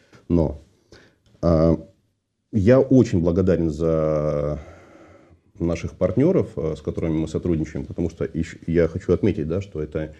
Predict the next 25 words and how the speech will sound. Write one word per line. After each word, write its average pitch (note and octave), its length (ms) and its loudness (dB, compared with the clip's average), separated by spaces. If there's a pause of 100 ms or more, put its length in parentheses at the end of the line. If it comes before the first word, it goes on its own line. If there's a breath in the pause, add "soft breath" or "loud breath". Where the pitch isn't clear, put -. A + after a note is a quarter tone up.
(140 loud breath)
не, F#2 80 0
не G2+ 220 6
мы D#3+ 140 6
такие A#2 280 0
умные, E2 460 0 (400 soft breath)
а D2+ 180 -2
на D#2 80 -2
самом E3+ 200 -2
деле A2+ 140 2
это G2 120 -4
большое F2 360 -2
сообщество G2+ 640 -2
в D2 80 -8
мире A#2 280 0
людей, E2 420 0
которые D#2+ 540 -2
разделяют F2 720 -4
одни E2+ 220 -2
и F2+ 40 -4
те - 140 -6
же D#2 100 -6
убеждения, E2 560 -2
делятся, A2 500 -4
трудятся. A2 560 -2
Мы G#2+ 300 -2